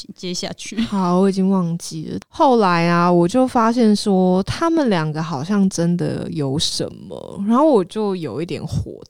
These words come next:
Speaker 2: 大。
Speaker 1: 有什么蛛丝马迹吗？
Speaker 2: 我忘记那个点是什么了，但是最妙的事情是，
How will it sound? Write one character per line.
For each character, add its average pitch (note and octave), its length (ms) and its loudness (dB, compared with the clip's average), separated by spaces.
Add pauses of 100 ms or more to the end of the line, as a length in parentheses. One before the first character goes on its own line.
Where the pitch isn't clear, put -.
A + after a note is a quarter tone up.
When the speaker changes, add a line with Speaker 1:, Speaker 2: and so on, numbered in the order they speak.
Speaker 2:
大。 - 160 -6 (180)
Speaker 1:
有 G3+ 160 -4
什 G3+ 160 -6
么 E3+ 80 -6
蛛 A3+ 180 -6
丝 C#4 220 -8
马 C4 180 -6
迹 - 200 -8
吗？ F4 60 -6 (1200)
Speaker 2:
我 E3+ 120 0
忘 G#3 140 6
记 F#3+ 140 4
那 F3+ 100 4
个 D#3+ 80 2
点 - 300 -6
是 D#3+ 140 -6
什 - 160 -10
么 G3 180 -10
了， F#3 240 -8
但 A3 240 2
是 A3 300 0
最 F3+ 420 -2 (160)
妙 F3+ 220 0
的 D3+ 100 -2
事 E3+ 180 -6
情 D3+ 240 -6
是， D3+ 320 -8